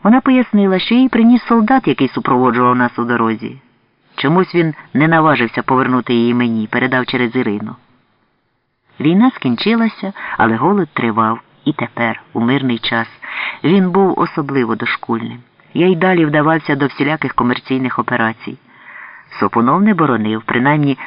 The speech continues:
студебекери давав безвідмовно. Часом ці операції були доволі ризиковані, і якби водій захотів підкласти мені свиню,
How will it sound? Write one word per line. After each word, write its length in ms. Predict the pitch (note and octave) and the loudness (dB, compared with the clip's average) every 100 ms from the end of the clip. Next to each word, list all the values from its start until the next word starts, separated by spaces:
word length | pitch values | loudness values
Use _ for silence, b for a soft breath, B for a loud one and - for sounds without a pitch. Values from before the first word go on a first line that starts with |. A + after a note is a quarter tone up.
| - | -6
студебекери 720 | - C3+ B2+ B2+ F#3 D3 A#2+ | -2 0 0 0 -2 -2 0
давав 320 | A2 A2+ C3+ | 0 0 0
безвідмовно. 680 | C3+ A2+ G#2+ G2+ G2+ G#2 G#2+ A2+ _ _ B B B - | 0 -4 -4 -4 -6 -8 -12 -16 _ _ B B B -2
Часом 360 | G3+ G#3 G3 | -2 2 0
ці 140 | F3+ G3 | 2 0
операції 520 | F#3 F#3 F#3 - F3 | 2 2 0 0 0
були 240 | D#3 E3 | 2 2
доволі 360 | D3+ D3 D#3+ D#3+ | 2 2 2 2
ризиковані, 800 | D3+ C3+ C3 B2 A#2+ A#2+ A#2+ B2+ - | 0 0 -2 0 0 -2 -6 -10 -2
і 80 | C#3+ | 0
якби 260 | C3+ D3 | 2 2
водій 320 | D#3 D3 D#3+ | 2 2 0
захотів 420 | D3 C#3+ D3 D#3+ D3 | 0 -2 -2 -2 -2
підкласти 480 | C#3 - D3 - | -2 0 -2 -2
мені 200 | D3+ D3+ | -4 -4
свиню, 400 | D3+ E3 F#3 A3 | -4 0 2 2